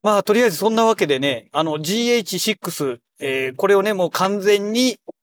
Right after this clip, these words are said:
えー、決済も終えましたということでね。はい。あとは、発売日にね、ちゃんと来てくれるかどうかですよね。うん。そこが、まあ、一番大きいとこなんですけど、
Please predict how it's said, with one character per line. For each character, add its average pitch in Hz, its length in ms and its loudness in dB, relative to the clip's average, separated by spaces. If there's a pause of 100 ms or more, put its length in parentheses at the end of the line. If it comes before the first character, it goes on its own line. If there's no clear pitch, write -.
(120)
え 147 120 -2
ー、 - 40 -4
決 202 240 -2
済 151 200 2
も 127 200 -6
終 165 240 2
え 220 60 0
ま 262 160 2
し - 100 -6
た 226 140 0
と 175 100 0
い 139 80 -4
う 135 80 -6
こ 151 80 -10
と 139 140 -4
で 123 100 -6
ね。 151 220 -4 (680)
は - 220 -4
い。 - 160 -8 (1900)
あ - 140 -4
と 202 100 2
は、 196 340 2 (320)
発 - 360 -4
売 196 260 2
日 143 340 -2 (760)
に 139 180 -6
ね、 180 240 -4 (240)
ち - 100 -6
ゃ 190 60 0
ん 196 80 -2
と 185 160 -2
来 - 140 -10
て 262 120 -2
く - 160 -8
れ 185 120 -6
る 202 100 -6
か 147 140 -6
ど 196 220 -2
う - 40 -8
か 143 100 -6
で 131 120 -12
す - 180 -12
よ 117 140 -8
ね。 151 180 -4 (640)
う 135 80 -8
ん。 135 240 -4 (240)
そ 175 140 -4
こ 233 160 0
が、 208 340 2
ま 175 80 -2
あ、 180 40 2
一 151 260 -2
番 180 280 0
大 165 160 -2
き 165 140 -4
い 135 40 -4
と 131 100 -6
こ 135 100 -4
な 127 80 -2
ん 120 40 -8
で 117 60 -10
す 113 60 -12
け 131 100 -6
ど、 117 160 -6